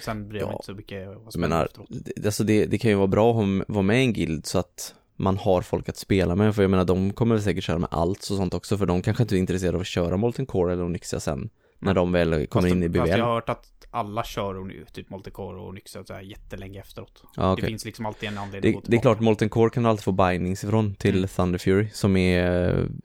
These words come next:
Speaker 2: ett bra tankvapen ända upp till, eh, Black Temple, liksom.
Speaker 1: Ja.
Speaker 2: Eh, i Burning Crusade, så att, eh,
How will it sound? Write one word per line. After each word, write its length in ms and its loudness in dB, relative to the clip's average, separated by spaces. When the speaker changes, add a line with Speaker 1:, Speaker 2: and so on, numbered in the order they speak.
Speaker 2:
ett 100 -12
bra 200 4
tankvapen 640 0
ända 180 0
upp 180 -6
till, 380 0
eh, 260 0
Black 240 -4
Temple, 320 0
liksom. 380 -4
Speaker 1:
Ja. 180 -12
Speaker 2:
Eh, 420 -2
i 340 0
Burning 220 0
Crusade, 380 0
så 180 -4
att, 240 -6
eh, 300 2